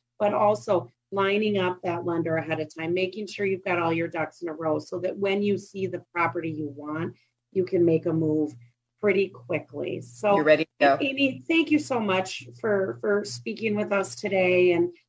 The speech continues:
Speaker 1: you know, a lot of really good information. If anybody would like more information,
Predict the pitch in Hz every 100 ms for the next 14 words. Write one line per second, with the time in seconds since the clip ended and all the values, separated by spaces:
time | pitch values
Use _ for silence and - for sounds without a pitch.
0 | _ 208 196 202 214 226 247 233 202 202
1 | 208 214 196 196 180 190 175 165 165 202
2 | 202 - - _ 233 247 254 294 294 285
3 | 240 208 202 185 190 196 190 185 190 208
4 | 196 180 175 190 180 190